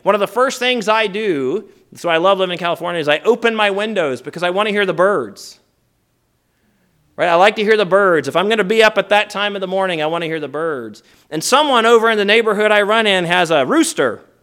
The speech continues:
And so I hear the rooster most mornings, and I think, like, "I'm so glad I don't live next to those people, behind those people, but man, I love hearing that rooster when I get to a certain part of my run."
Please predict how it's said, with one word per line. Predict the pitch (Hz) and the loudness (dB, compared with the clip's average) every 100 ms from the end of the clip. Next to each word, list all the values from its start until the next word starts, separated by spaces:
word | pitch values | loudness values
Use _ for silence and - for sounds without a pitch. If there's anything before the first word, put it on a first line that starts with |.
| _ _ _ _ _ | _ _ _ _ _
And | - | -2
so | 214 | 2
I | 220 | 4
hear | 185 311 | 6 4
the | 330 | 4
rooster | 302 330 - 220 | 2 0 2 4
most | 190 185 185 | 4 4 2
mornings, | 185 175 170 147 135 | 0 0 0 -2 -2
and | 170 | 2
I | 226 | 2
think, | 247 254 247 | 2 0 2
like, | 214 202 | 4 4
"I'm | 220 302 | 4 0
so | 226 - 285 | 0 4 4
glad | 233 247 247 | 4 2 4
I | 240 | 2
don't | 233 220 | 0 -2
live | 196 | 0
next | 190 240 - | 0 -2 -4
to | 269 | -2
those | 277 262 | -2 -2
people, | 285 294 294 330 294 - - - - | -6 -4 -2 -2 -4 -12 -20 -20 0
behind | 190 202 247 285 | 2 4 4 4
those | 277 285 285 | 2 0 -2
people, | 262 269 311 262 | -8 -4 -4 0
but | 185 - | 0 0
man, | 170 202 269 285 202 | -2 -2 2 2 4
I | 175 | 4
love | 151 180 254 220 170 | 2 4 6 6 4
hearing | 180 196 190 | 0 -4 -2
that | 175 160 | -4 -2
rooster | 185 180 143 | -2 -2 -4
when | 127 | -4
I | 135 | -4
get | 143 143 | -4 -4
to | 143 | -6
a | |
certain | 131 160 147 | -4 -4 -4
part | 135 139 | -6 -6
of | 131 | -6
my | 127 | -8
run." | 123 147 123 107 | -8 -6 -6 -10